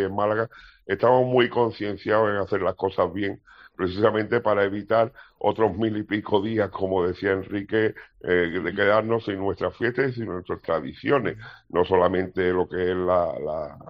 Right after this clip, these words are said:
la Semana Santa, sino también la feria o, o el carnaval o, o todas las celebraciones que, que, que tenemos aquí. Que, y tenemos mucho cuidado en hacer las cosas bien. Por eso creo que, que tanto el ayuntamiento como la agrupación, como los propios malagueños,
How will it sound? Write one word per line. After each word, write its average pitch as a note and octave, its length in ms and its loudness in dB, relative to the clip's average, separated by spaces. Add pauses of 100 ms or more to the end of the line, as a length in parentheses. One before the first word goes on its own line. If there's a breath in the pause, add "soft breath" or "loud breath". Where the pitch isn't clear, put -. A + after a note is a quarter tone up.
(260)
la E2 180 -8
Semana F#2 420 -4
Santa, A#2+ 380 0
sino C2+ 240 -6
también D2+ 360 -6
la E2+ 120 -4
feria G2+ 520 2 (360 loud breath)
o, E2+ 80 4
o D2 400 0
el C#2+ 80 -10
carnaval G2+ 640 2
o, F#2+ 80 8
o C#2+ 320 0
todas G#2+ 240 2
las A2 140 0
celebraciones F#2+ 720 -2
que, - 200 0 (460 soft breath)
que, E2+ 400 2
que E2 140 -4
tenemos F#2 380 -2
aquí. F2 280 -2
Que, G2 300 -2
y G2+ 80 -4
tenemos C#3 380 0
mucho C3+ 340 0
cuidado A2+ 420 4
en G#2 100 0
hacer G2 220 -6
las G2 140 -2
cosas E2+ 380 -2
bien. E2+ 240 -4 (420 soft breath)
Por F2+ 180 4
eso B2+ 300 2
creo G#2+ 360 4
que, F#2+ 760 2
que E2 520 -4
tanto F#2 360 -2
el F2 80 0
ayuntamiento F2+ 680 -4
como F2 180 -2
la F2 60 2
agrupación, F2+ 640 0
como F2+ 220 -2
los F#2 140 2
propios C3 280 0
malagueños, A2 560 2